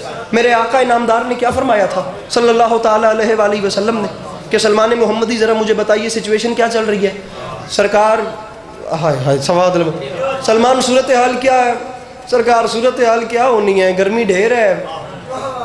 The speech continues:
कुछ अल्लाह के भगत जल्दबाजी में बहुत आगे निकल गए हैं,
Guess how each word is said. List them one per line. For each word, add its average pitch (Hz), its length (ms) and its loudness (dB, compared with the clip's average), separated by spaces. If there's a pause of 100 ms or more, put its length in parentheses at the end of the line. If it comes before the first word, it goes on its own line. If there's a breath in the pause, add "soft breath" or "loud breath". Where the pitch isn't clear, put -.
(440)
कुछ 226 220 2
अल्लाह 233 320 2
के 233 120 0
भगत 208 380 -2
जल्दबाजी 214 600 0
में 202 160 -2
बहुत 196 340 -2
आगे 180 220 -2
निकल 208 260 -2
गए 214 160 -2
हैं, 175 220 -6